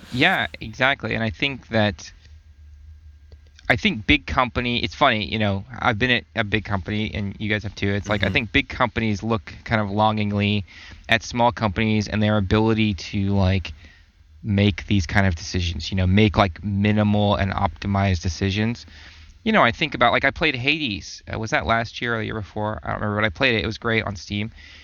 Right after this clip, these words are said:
Speaker 1: You know, it's a twenty-person team. And it's great. Great game. Polished, looks great, feel, everything feels good.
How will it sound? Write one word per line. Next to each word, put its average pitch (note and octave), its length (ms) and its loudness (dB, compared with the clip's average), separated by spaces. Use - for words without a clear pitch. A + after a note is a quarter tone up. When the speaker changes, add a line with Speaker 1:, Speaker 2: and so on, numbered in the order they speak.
Speaker 1:
You A#3+ 80 -2
know, G#3+ 60 4
it's G#3 80 0
a F#3+ 40 -2
twenty-person C#3+ 600 -2
team. G3+ 300 -4
And B2+ 80 4
it's B2+ 80 -2
great. F#3+ 300 2
Great D3+ 220 2
game. E3+ 280 0
Polished, D3+ 540 2
looks A#2+ 220 -10
great, - 260 -2
feel, C3 380 -2
everything C3+ 380 0
feels B2+ 520 -4
good. C3 340 0